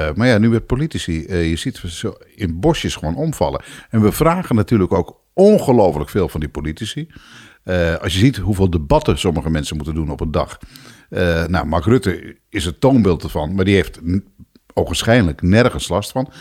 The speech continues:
Maar dan zie ik die man uit Europa komen. Dan is 's morgens een debat over, eh, de formatie. Dan 's middags nog een debat, 's avonds over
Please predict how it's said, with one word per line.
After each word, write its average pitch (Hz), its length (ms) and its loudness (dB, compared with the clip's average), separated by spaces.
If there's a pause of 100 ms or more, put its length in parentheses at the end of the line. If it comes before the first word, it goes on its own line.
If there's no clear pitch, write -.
(340)
Maar 127 100 -4
dan 139 80 0
zie 160 100 0
ik 131 60 -6
die 127 100 0
man 117 200 2
uit 92 200 0
Europa 80 360 2
komen. 76 380 -2
Dan 110 140 -2
is 117 100 -4
's - 40 -10
morgens 135 320 0
een 123 80 0
debat 123 320 2
over, 123 340 -2
eh, 113 420 0 (320)
de 131 100 0
formatie. 82 580 2 (380)
Dan 127 160 2
's - 60 -4
middags 147 240 2
nog 139 140 0
een 123 80 -2
debat, 120 300 0
's - 80 -4
avonds 117 300 0
over 123 440 -2